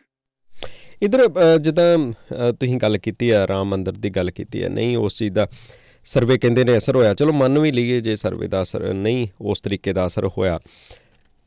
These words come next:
ਤੇ ਜੇਕਰ ਉਹ ਇੱਕ ਧਾਰਮਿਕ ਪੱਤੇ ਦਾ ਉਸ ਤੋਂ ਵੱਡਾ ਅਸਰ ਤੇ ਕੋਈ ਹੁਣ ਹੋਰ ਹੋ ਵੀ ਨਹੀਂ ਸਕਦਾ। ਜੇ ਇਹ ਹੁਣ ਜਿਹੜਾ ਪੱਤਾ ਖੇਡਣ ਦੀ ਕੋਸ਼ਿਸ਼ ਕੀਤੀ ਜਾ ਰਹੀ ਹੈ, ਇਹ ਵੀ ਇੱਕ ਧਾਰਮਿਕ ਰੰਗਤ ਹੈ,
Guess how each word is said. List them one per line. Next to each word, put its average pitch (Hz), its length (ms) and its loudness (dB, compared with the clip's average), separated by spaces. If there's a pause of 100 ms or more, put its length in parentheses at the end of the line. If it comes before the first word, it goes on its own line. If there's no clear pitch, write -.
ਤੇ 170 80 4
ਜੇਕਰ 147 360 4
ਉਹ 165 460 4
ਇੱਕ 170 240 -2
ਧਾਰਮਿਕ 139 400 2
ਪੱਤੇ 127 320 0
ਦਾ 135 80 4
ਉਸ 123 200 2
ਤੋਂ 147 400 -2 (280)
ਵੱਡਾ 107 320 2
ਅਸਰ 143 200 0
ਤੇ 156 140 -2
ਕੋਈ 151 180 0
ਹੁਣ 135 320 -2
ਹੋਰ 117 180 2
ਹੋ 107 220 2
ਵੀ 113 120 0
ਨਹੀਂ 143 120 0
ਸਕਦਾ। 107 400 0
ਜੇ 131 420 -2
ਇਹ 147 300 0
ਹੁਣ 156 240 0
ਜਿਹੜਾ 117 220 0
ਪੱਤਾ 113 260 0
ਖੇਡਣ 113 260 -2
ਦੀ 127 140 -2
ਕੋਸ਼ਿਸ਼ 107 400 -4
ਕੀਤੀ 113 240 -6
ਜਾ 107 200 0
ਰਹੀ 131 160 -4
ਹੈ, 123 100 -4
ਇਹ 123 140 -4
ਵੀ 156 140 0
ਇੱਕ - 180 -4
ਧਾਰਮਿਕ 107 420 0
ਰੰਗਤ 107 380 0
ਹੈ, 120 100 2